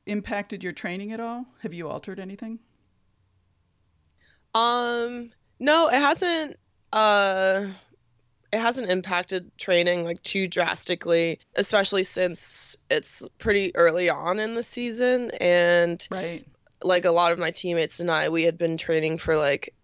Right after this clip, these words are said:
Speaker 2: a month at the start of the season before the first I S L meet. So it's been, it's been fine. It's just, like, a good opportunity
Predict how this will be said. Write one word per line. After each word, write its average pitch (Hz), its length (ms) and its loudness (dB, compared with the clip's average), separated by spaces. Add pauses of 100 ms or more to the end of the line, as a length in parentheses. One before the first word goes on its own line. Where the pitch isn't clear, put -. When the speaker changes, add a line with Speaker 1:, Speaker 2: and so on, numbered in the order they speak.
(160)
Speaker 2:
a 165 100 4
month 143 500 0 (180)
at - 40 -6
the 180 60 -2
start 160 240 0
of - 60 -2
the 180 60 -4
season 165 420 -2
before 165 600 4
the 170 100 2
first 151 460 -2
I 156 160 2
S - 200 0
L 160 200 0
meet. 170 400 -6
So 185 360 2 (260)
it's 202 200 -4
been, 185 720 0 (500)
it's 202 140 0
been 208 200 2
fine. 165 600 -2
It's 190 220 -2
just, 214 260 -2
like, 196 140 0
a 185 80 -2
good 180 180 0
opportunity 170 640 -2